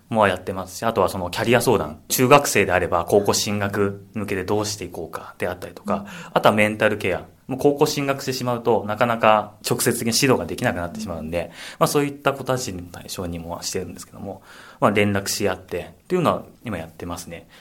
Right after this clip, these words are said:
Speaker 1: で、あとはチーム単位での指導もさせていただいてます。
Speaker 2: あ、そうなんですか。
Speaker 1: はい。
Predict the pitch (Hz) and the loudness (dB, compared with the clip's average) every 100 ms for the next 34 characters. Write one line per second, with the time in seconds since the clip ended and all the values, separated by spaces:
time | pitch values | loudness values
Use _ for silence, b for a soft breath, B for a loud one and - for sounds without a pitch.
0 | 160 190 190 135 - - 156 160 160 151 | -8 -4 0 -2 -2 0 0 2 2 2
1 | 95 82 82 82 - - - 104 87 80 | 2 -4 -4 -6 -6 -4 0 4 4 2
2 | 85 - - - 92 - 85 82 78 78 | -6 -10 -12 -6 -4 -4 -6 -8 -10 -12
3 | 73 - - 185 - - - 175 285 269 | -12 -12 -12 -16 -18 -18 -20 -20 -18 -14
4 | 233 208 - 208 202 104 | -12 -12 -14 -8 -4 -4